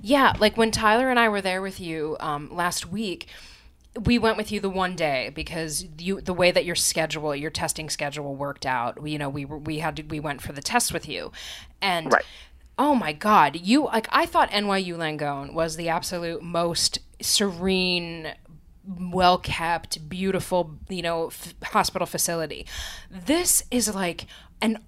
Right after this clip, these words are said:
Speaker 1: art form. And, like, it, there's literal art exhibits all over the Mayo Clinic. And the view,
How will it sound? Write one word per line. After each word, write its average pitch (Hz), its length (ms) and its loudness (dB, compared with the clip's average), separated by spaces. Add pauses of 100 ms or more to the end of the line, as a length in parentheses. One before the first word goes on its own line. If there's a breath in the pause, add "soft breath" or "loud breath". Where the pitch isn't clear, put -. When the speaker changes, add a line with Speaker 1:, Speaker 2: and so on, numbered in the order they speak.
(360)
Speaker 1:
art 196 280 6
form. 123 480 -12 (280 loud breath)
And, 226 180 2
like, 214 200 -2
it, 240 120 0
there's 254 200 10
literal 294 760 2 (200)
art 311 300 0
exhibits 240 680 -2 (120)
all 247 440 -2
over 233 260 4
the 214 100 -4
Mayo 214 280 0
Clinic. 156 420 -8
And 262 180 0
the 302 60 2
view, 262 840 -2